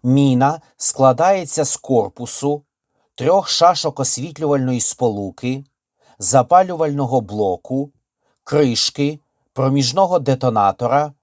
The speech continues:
капсуля запалювача, ударникового механізму та запобіжного механізму.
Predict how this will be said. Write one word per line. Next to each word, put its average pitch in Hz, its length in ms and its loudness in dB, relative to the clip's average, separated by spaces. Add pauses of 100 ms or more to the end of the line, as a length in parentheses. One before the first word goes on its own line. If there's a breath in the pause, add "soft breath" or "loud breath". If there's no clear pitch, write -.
(320)
капсуля 135 560 2
запалювача, 117 1000 0 (380)
ударникового 120 920 0
механізму 127 920 -4 (380)
та 151 280 2 (160 soft breath)
запобіжного 110 1040 -4 (120)
механізму. 101 920 -6